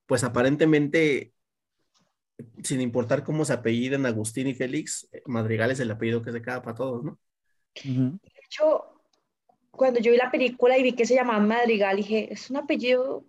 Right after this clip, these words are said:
Speaker 3: que sí creería que es colombiano". <laughs> O sea, yo sí, sí es un, un colo-, un apellido típico de una familia colombiana, sí, Madrigal. <laughs>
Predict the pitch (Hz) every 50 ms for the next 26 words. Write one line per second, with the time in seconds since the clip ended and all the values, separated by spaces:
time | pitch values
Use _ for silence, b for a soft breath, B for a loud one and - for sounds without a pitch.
0 | _ _ _ - 277 - - - 190 - - - 302 311 311 302 277 269 269 277
1 | - - 294 294 311 320 381 381 370 226 254 311 294 - 339 339 339 330 311 330
2 | 311 311 311 320 311 311 320 349 330 320 320 349 339 415 - 427 349 381 - B
3 | B B B B 320 302 302 370 370 370 349 330 330 349 B B 294 311 330 339
4 | 330 320 320 294 320 330 330 339 - - 311 302 311 311 311 330 330 302 311 302
5 | 277 277 277 269 254 - 269 269 262 247 285 311 320 302 277 - 302 349 320 277
6 | 269 262 254 247 247 233 254 302 - - 311 302 - _ _ _ - 311 320 -